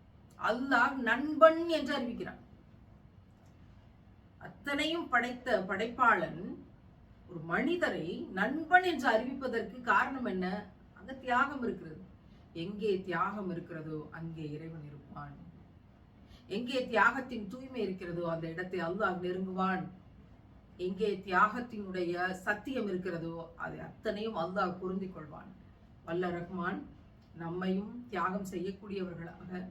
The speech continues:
தியாகத்தினுடைய அருமை புரிந்தவர்களாக, தியாகம் செய்கிற வலிமையை தந்தவர்களாக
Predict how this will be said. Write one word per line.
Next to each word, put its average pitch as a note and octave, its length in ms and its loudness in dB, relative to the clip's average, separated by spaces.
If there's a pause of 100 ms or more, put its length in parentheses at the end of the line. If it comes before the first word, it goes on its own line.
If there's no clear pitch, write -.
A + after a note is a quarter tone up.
(380)
தியாகத்தினுடைய G#3 800 0
அருமை F#3+ 240 -6
புரிந்தவர்களாக, F#3+ 800 -4 (540)
தியாகம் A3+ 540 0
செய்கிற A3 480 0
வலிமையை C4 560 0 (100)
தந்தவர்களாக F#3 720 -2